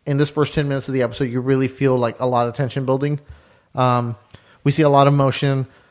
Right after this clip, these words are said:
uh, as everyone's preparing for war. We see Theon wheeling Bran around to the weirwood tree. We see Tyrion grab a sword and a bag of wine. I'm like, "Ah, typical Tyrion." I'm like, "He's gonna step up. Just watch." He's getting that, that liquid courage in him.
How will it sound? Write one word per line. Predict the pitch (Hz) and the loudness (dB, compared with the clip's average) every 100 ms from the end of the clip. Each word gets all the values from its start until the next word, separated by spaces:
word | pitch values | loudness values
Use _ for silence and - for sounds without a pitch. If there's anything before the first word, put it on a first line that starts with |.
| _ 131 | _ -4
uh, | 123 117 | -2 0
as | 127 | 2
everyone's | 135 143 135 - | 4 4 2 0
preparing | 139 139 135 | 0 2 0
for | 127 139 | 2 0
war. | 127 131 131 127 | 2 0 2 2
We | 127 | 0
see | 143 | -6
Theon | 127 139 131 127 127 | -6 -2 0 0 0
wheeling | 127 127 127 | 0 0 -2
Bran | 123 120 123 123 | -2 -2 -2 -4
around | 120 120 | -4 -4
to | 123 127 | -2 -4
the | |
weirwood | 123 127 120 123 120 | 0 -2 0 -4 -4
tree. | - 127 120 120 117 113 _ _ | -6 -4 -2 -2 -6 -8 _ _
We | 131 | -6
see | 143 | -6
Tyrion | - 147 135 131 | -2 -2 0 0
grab | 127 127 127 | 2 2 2
a | |
sword | - 143 127 123 | 0 2 2 2
and | |
a | 123 | 0
bag | 123 123 131 | 0 0 0
of | |
wine. | 117 113 123 | -2 -2 -6
I'm | 131 | -6
like, | 135 | -4
"Ah, | 143 139 | 0 0
typical | - 135 123 123 | -2 -10 -4 -4
Tyrion." | - 123 117 117 120 | -2 -2 -2 -4 -4
I'm | 127 | -4
like, | 127 - | -4 -2
"He's | 160 156 | -2 0
gonna | 139 | -2
step | - 131 127 | 0 0 2
up. | 131 123 - - _ _ | 4 2 0 -20 _ _
Just | - - | 0 4
watch." | 131 120 - - _ _ | 4 4 0 -14 _ _
He's | 139 139 | -6 0
getting | 143 | 2
that, | 135 113 - | 2 -2 -4
that | 135 - | -6 -2
liquid | 147 143 139 | -2 0 -2
courage | - 135 123 | 0 0 0
in | 120 | -4
him. | 117 | -6